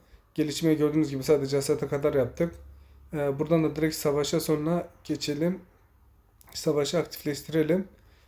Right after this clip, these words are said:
Ee, çünkü dediğim gibi kaynağa ihtiyacımız olacak Lord yeteneklerinden. Direkt buradan kaynak üretiminden çekebiliyoruz arkadaşlar.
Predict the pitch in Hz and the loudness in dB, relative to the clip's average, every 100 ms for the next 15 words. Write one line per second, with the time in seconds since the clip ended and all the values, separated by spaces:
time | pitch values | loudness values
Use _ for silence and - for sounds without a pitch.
0 | _ 160 147 151 147 147 - 165 - 151 | _ -4 0 2 0 -2 -4 -6 -2 -2
1 | 151 170 156 147 143 147 160 156 147 143 | 2 2 0 0 0 2 0 2 0 0
2 | 170 160 139 139 151 143 139 139 143 139 | 0 0 0 0 0 0 0 -2 -2 -2
3 | 139 139 147 160 160 _ _ _ _ _ | -2 -2 -2 -4 -6 _ _ _ _ _
4 | 156 139 143 151 - 147 151 151 143 143 | -2 0 -2 -2 -2 -4 -2 -2 -2 -2
5 | 143 156 165 - 143 139 147 147 135 127 | -2 -2 -2 -6 -6 -6 -4 0 0 -2
6 | 120 120 120 117 156 170 | -4 -2 -2 -2 -2 -2